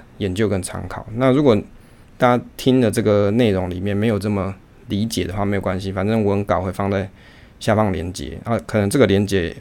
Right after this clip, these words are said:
一般来说可能会晚一天再放啦，那大家可以点进去再看一次，那可能会比较理解一下。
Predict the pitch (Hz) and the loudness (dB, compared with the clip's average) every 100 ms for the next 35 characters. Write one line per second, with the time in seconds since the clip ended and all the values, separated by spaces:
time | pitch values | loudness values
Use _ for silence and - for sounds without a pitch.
0 | - 123 113 104 95 107 98 90 98 107 | -6 -2 0 0 0 -2 -2 -4 -2 0
1 | 98 95 101 - 92 92 87 - - - | 0 -2 -4 -6 -6 -6 -4 -6 -6 -12
2 | - - - - 110 104 110 101 104 101 | -18 -20 -20 -10 -4 4 4 4 -2 -4
3 | - 95 95 92 87 - 80 - - 78 | -6 -4 -4 -2 -4 -6 -8 -8 -10 -10
4 | 104 - 98 - 85 123 104 104 92 87 | -12 -8 -6 -6 -4 -2 -2 -4 -4 -6
5 | 95 - 98 98 98 | -8 -10 -10 -8 -8